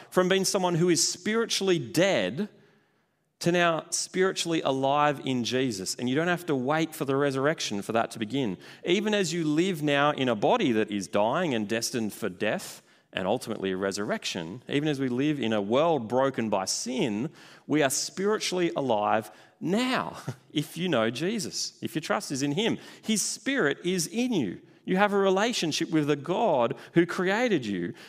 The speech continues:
and you can look forward one day to the resurrection where your body will be resurrected for all eternity to live in eternal life now in a body not broken and busted up by sin,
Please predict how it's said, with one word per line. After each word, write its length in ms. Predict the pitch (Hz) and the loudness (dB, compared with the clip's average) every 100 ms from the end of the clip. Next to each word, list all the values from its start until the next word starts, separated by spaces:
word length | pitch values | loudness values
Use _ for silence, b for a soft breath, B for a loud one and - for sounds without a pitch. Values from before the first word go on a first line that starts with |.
| B | B
and 160 | 170 | 0
you 60 | 190 | 2
can 240 | 202 190 | 2 2
look 180 | 226 - | 0 -2
forward 460 | - 214 247 220 147 | -8 -2 0 0 0
one 360 | 143 214 262 | 0 0 2
day 360 | 165 117 117 127 B B | 4 6 6 2 B B
to 100 | - | 2
the 80 | 180 | 4
resurrection 840 | 175 202 175 175 262 - 151 135 151 B | 4 4 4 2 2 2 0 0 -2 B
where 100 | 143 | 0
your 220 | 143 139 | 4 4
body 340 | 117 147 269 254 | 4 4 4 2
will 140 | 160 | 2
be 160 | 127 120 | 2 2
resurrected 640 | 117 113 107 104 - 147 | 2 2 0 0 0 -4
for 180 | 139 147 | -2 -2
all 300 | 135 143 147 | 0 2 2
eternity 560 | 120 - 202 254 151 120 | 0 0 -2 0 0 -2
to 180 | - 127 | 0 0
live 380 | 131 214 233 | 2 2 0
in 140 | 175 151 | 0 0
eternal 400 | 135 170 151 135 | 0 0 0 0
life 280 | 143 165 175 | 2 0 2
now 200 | 160 151 | 2 2
in 40 | |
a 60 | 127 | 2
body 340 | 139 160 147 | 2 2 2
not 240 | 131 131 | 2 0
broken 360 | 113 131 160 139 | 2 2 2 0
and 160 | 110 104 | 2 2
busted 340 | 143 - 135 | 2 0 0
up 160 | 135 127 | 0 2
by 200 | 127 110 | 0 0
sin, 640 | - 240 262 156 113 147 | -2 -2 0 2 2 -2